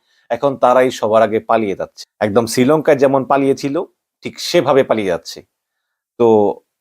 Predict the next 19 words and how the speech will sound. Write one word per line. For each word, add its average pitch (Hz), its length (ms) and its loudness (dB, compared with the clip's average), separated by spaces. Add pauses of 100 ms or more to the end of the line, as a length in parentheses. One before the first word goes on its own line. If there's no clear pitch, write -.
(160)
আমি 127 140 2
একটু 165 380 2
পড়ে 143 180 4
শোনাই, 120 380 -2 (100)
আহ, 117 360 4
যুগান্তরের 123 540 2
খবর 101 340 -2 (440)
যে 139 120 0
প্রধানমন্ত্রীকে 170 720 0
দেওয়া 160 280 4
কথা 147 180 0
রাখতেছেন 143 440 -4
না 175 100 -2
আলোচিত 135 280 -2
ব্যবসায়ীরা, 90 520 -8 (280)
মন্ত্রী 180 440 2
এমপিদের 131 540 0
দেশ 135 320 0
ত্যাগের 107 260 -2